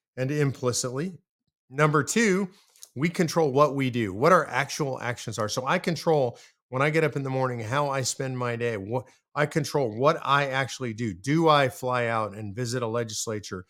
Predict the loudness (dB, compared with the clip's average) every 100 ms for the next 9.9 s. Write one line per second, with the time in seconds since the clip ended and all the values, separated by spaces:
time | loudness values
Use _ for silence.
0 | -20 _ -2 2 4 4 0 0 0 0
1 | -2 -2 -4 -4 -4 -6 -8 -8 -6 0
2 | 2 0 -4 -14 _ -6 2 4 4 0
3 | -2 -4 -4 -2 -2 -2 -6 -8 -6 0
4 | 0 0 0 0 0 -2 -4 -4 -4 -6
5 | -6 -6 -4 -4 -6 -10 _ _ _ _
6 | 4 6 8 6 4 2 4 4 2 0
7 | 0 0 -4 -4 -4 0 -2 -2 -4 -6
8 | -6 -6 -4 -2 -4 -6 -8 -6 -8 -8
9 | -10 -10 -8 -8 -8 -4 -4 -4